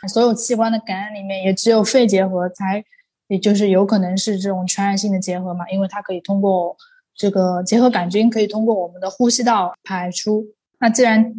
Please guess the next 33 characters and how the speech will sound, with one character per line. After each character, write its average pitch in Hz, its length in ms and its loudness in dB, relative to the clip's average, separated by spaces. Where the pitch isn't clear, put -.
提 - 180 -4
到 240 180 4
了 214 100 2
结 202 160 0
核 220 100 2
杆 196 220 -4
菌 196 200 -2
嘛， 185 200 -4
那 196 100 -8
我 185 60 -6
们 180 120 -6
就 208 140 0
来 185 160 0
介 214 260 2
绍 190 320 0
一 170 80 -8
下 180 300 -6
结 185 220 -4
核 185 160 0
病 208 180 0
的 180 160 0
一 180 40 -8
个 196 100 -4
病 226 220 2
原 190 180 0
学 185 280 -2
和 185 120 -8
它 196 100 -8
的 196 100 -2
发 220 220 0
病 220 220 4
机 220 240 0
制。 - 280 -6